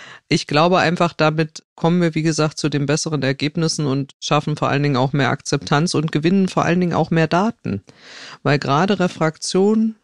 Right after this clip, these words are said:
bei Hyper-O P ist zum Beispiel etwas, was nirgendwo wirklich standardisiert niedergeschrieben ist. Also zumindest kenne ich kein Paper dazu und habe auch noch keine fundierten Quellen gefunden.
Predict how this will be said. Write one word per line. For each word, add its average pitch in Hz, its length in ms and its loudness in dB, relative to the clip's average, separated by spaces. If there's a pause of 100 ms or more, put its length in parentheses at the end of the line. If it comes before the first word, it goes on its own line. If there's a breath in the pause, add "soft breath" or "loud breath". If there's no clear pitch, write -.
(300)
bei 160 260 0
Hyper-O 196 420 2
P 196 280 -2
ist - 240 0
zum 170 160 -4
Beispiel 165 360 0
etwas, - 420 -2
was 160 220 -2
nirgendwo 165 800 0
wirklich 160 400 0
standardisiert 156 1040 0 (160)
niedergeschrieben 120 880 -2
ist. - 320 -6 (500 soft breath)
Also 143 220 2
zumindest 156 500 0
kenne 160 220 0
ich 175 140 -4
kein 156 240 -2
Paper 180 340 0
dazu 185 560 0
und 151 440 -2 (500 loud breath)
habe 156 380 2
auch 151 240 2
noch 156 260 -4
keine 160 560 0
fundierten 156 560 -2
Quellen 156 500 0
gefunden. 151 640 -4